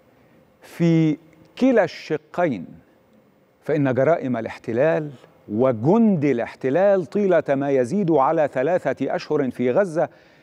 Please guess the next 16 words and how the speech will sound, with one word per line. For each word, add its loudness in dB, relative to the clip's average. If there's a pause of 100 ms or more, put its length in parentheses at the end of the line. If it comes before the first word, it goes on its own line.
(140)
سيوثقها -2
التاريخ -2 (420)
ويخلدها. -2 (920)
أين -2
سيضعها -4
التاريخ؟ -8
هذا -2 (200)
ما -8
سنتابعه -4 (180)
معا -2 (360)
إن -2
كتب -2
الله 0
لنا 0
طول -2
العمر. 0